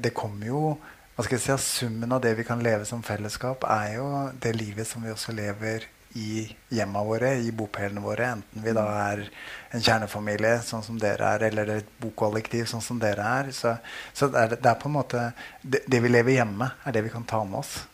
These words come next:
Og så prøver vi samtidig å skape noen av de, hva skal jeg si, ja, gode orda og hu-, handlingene og kulturene som vi også kan ta med hjem, da. Så det er en vekselvirkning, på en måte.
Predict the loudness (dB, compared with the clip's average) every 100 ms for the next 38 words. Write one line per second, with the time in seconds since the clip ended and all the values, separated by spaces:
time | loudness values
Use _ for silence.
0 | -14 -8 -4 -2 -2 -4 -8 -16 -20 -20
1 | -20 -12 0 0 2 -2 -2 -4 -4 -2
2 | -2 2 2 2 0 -2 -2 -6 -4 -4
3 | -4 -4 -6 -8 -16 -20 -6 -4 0 -2
4 | 0 2 2 0 -8 -20 -20 -20 -20 -20
5 | -18 -16 -6 -2 0 -2 -2 0 4 6
6 | 6 2 0 0 0 -2 -2 -2 -2 -2
7 | 0 0 0 -6 -4 -4 -2 -2 0 0
8 | -2 -4 -6 -4 -4 -2 -4 -4 -4 -2
9 | -2 -2 -4 0 0 2 2 4 4 4
10 | 2 2 2 2 2 4 2 8 8 8
11 | 6 6 2